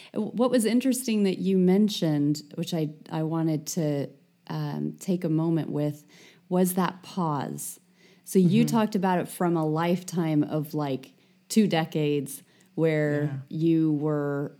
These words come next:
Speaker 1: really not immersed in that part of
Speaker 2: Yeah.
Speaker 1: your life.
Speaker 2: Right.
Speaker 1: But then you also told me recently that you had the similar thing on a micro scale because of the pandemic, because of what we've
Speaker 2: <laughs>
Speaker 1: talked about, how we
Speaker 2: You're right.
Speaker 1: had that
Speaker 2: Yeah.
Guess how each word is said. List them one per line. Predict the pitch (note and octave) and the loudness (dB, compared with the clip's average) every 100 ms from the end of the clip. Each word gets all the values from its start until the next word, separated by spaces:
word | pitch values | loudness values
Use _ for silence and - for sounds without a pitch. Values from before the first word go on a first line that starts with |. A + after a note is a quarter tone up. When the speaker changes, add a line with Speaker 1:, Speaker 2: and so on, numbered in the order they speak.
| - | -10
Speaker 1:
really | D#3 F3 F3 E3 | -2 0 2 2
not | D#3+ D#3+ D#3+ D3 - - | 2 0 -2 -4 -6 -6
immersed | D#3+ D#3+ D#3+ D#3+ - - - _ | -2 0 0 -2 -6 -10 -16 _
in | - F3+ E3+ | -4 0 0
that | E3 D3+ - | 0 -4 -8
part | - E3+ | -4 -2
of | D3+ C#3 | -2 -2
Speaker 2:
Yeah. | |
Speaker 1:
your | D3+ D3 | -2 -2
life. | E3 G#3+ E3+ D3+ D3 - _ - - | -2 -2 0 -2 -4 -16 _ -20 -12
Speaker 2:
Right. | D#3+ D3+ D3 - - - | -10 -10 -12 -16 -8 0
Speaker 1:
But | G3 G3 | 2 4
then | G3+ | 6
you | F#3+ | 6
also | F#3 G#3 A#3 G#3 F3+ | 4 2 2 2 2
told | F#3 F#3 F3 | 0 0 2
me | E3 D#3 | 2 2
recently | F3+ G#3+ G#3+ F3 E3 D#3+ D#3 | 2 0 0 -2 0 0 0
that | D#3 D#3 D#3+ D#3 D#3 - | -2 -4 -2 0 -2 -2
you | E3 E3 | -2 -2
had | D3+ E3+ D#3+ D#3 D#3 | -2 -4 -4 -4 -6
the | |
similar | D#3+ - F#3 F#3+ E3+ D#3 D3+ D3+ _ - | -6 0 2 2 0 0 -4 -6 _ -6
thing | F#3 E3+ | -2 0
on | D#3 | 0
a | D3+ | 0
micro | E3+ A#3 F3+ D#3+ | 0 -2 -2 -4
scale | - - D3 D3 D3+ - E3 | -4 -4 -2 -2 -4 -8 -6
because | E3+ C4+ C#4 | -4 -2 -2
of | |
the | G3 | -2
pandemic, | D3+ E3 D3+ C#3 C3 - - | -2 -2 0 -2 -6 -10 -6
because | F3+ F3 G3 F3+ | -6 0 0 0
of | F3+ | -2
what | E3+ | -2
we've | D#3+ D#3 | -2 -4
Speaker 2:
<laughs> | A3 | -4
Speaker 1:
talked | B3 G3+ | -4 -4
about, | D#3+ C3+ | -6 -6
how | D#3+ F3 E3+ | -6 -4 0
we | E3+ | 0
Speaker 2:
You're | E3+ | 0
right. | D#3+ | -2
Speaker 1:
had | F#3 G3 G#3+ F#3 F3+ | -6 -6 -6 -6 -6
that | E3 D#3 D#3 | -4 -4 -6
Speaker 2:
Yeah. | D#3 | -8